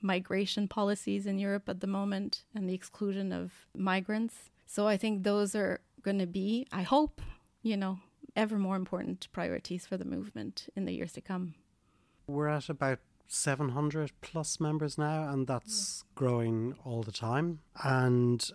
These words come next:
Speaker 2: as that membership grows and ilga Europe grows alongside it, as we receive more money to re-grant to build the movement,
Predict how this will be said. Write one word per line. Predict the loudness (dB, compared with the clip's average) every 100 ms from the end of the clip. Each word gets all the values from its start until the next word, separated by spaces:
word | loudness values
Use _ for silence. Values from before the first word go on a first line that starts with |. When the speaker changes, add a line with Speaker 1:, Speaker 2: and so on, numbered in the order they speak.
| _ 0
Speaker 2:
as | 2 4
that | 2 6
membership | 4 6 0 2
grows | 4 4 2 0 -2
and | -2
ilga | 0 -2 0
Europe | 0 0 -2 _
grows | 2 4 4
alongside | 2 0 0 -2 -2 -2 -2 -6 -12 -2
it, | 0 0 -4 -6
as | -6 -4
we |
receive | -4 -2 -4 -4
more | -6 -4
money | -4 -4
to | -4 -2
re-grant | -4 -2 -6 -4 -6 -8
to | -6
build | 0 0
the | 2
movement, | 0 0 0 -4 -4